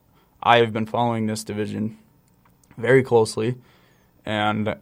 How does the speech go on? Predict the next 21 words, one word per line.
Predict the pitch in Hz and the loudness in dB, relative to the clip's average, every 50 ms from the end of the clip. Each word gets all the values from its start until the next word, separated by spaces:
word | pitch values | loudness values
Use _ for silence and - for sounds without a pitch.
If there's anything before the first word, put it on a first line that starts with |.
| _ - | _ -6
I | - 110 107 | -4 -2 -2
am | 104 104 113 | -2 -4 -6
happy | - - 117 120 120 - 113 110 | -2 0 0 0 0 0 -2 -2
to | 110 113 | -2 -2
report | 110 110 104 - 113 113 113 123 - | -2 -2 0 2 2 2 2 2 2
that | - 113 - - | 0 -2 -2 -2
as | 110 110 104 | -2 -2 -2
of | 104 101 | -4 -6
today, | - - - - 123 131 127 | -8 -6 0 4 4 4 4
the | 117 113 | 4 0
Brewers | 110 104 - 120 135 143 135 120 117 113 - | -2 -4 -2 0 0 2 2 2 2 0 -2
have | - 110 110 113 107 | -2 -2 -2 0 -2
the | 110 107 | -4 -4
lead | 107 113 127 139 139 139 135 | -2 -2 0 0 0 0 0
over | - - 127 120 120 | 0 2 0 0 0
the | 117 | -2
Chicago | - - 113 - - 110 110 107 107 104 | -4 -6 -6 -6 -2 -2 -2 -2 -2 -4
Cubs | - - 117 120 110 107 110 | 0 2 4 4 4 2 0
in | 110 | -4
the | 107 | -4
Central | 107 - 110 107 104 - 110 110 110 107 - | -4 -4 -6 -6 -6 -4 -2 -2 -2 -4 -8